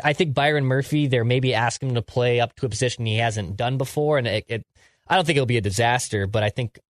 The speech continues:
I have tepid expectations just 'cause how thin that cornerback room, room is for the Vikings, or I guess how unproven it is, and Murphy's gonna be asked to basically be their number one guy, so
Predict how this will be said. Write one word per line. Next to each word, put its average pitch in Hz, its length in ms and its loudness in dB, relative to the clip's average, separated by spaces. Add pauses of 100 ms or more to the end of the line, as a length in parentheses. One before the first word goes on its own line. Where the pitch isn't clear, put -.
(160)
I 131 100 0
have 131 180 0
tepid 127 360 -2
expectations 120 800 -4
just 110 180 -4
'cause 104 160 -6
how 117 220 -2
thin 117 240 -4
that 110 180 -4
cornerback 117 560 -4
room, 120 200 -4 (140)
room 127 220 0
is 127 180 0
for - 120 -6
the 127 80 0
Vikings, 131 300 0
or 113 40 2
I 113 60 2
guess 127 160 0
how 120 200 2
unproven 113 720 -2 (400)
it 135 140 -2
is, 143 340 0
and 113 160 -2
Murphy's 113 320 0
gonna 113 140 0
be 107 160 2
asked 107 220 0
to 110 60 -2
basically 107 340 -2
be 107 220 0
their 101 300 0
number 110 340 0
one 107 220 0
guy, 104 300 2
so 101 360 -2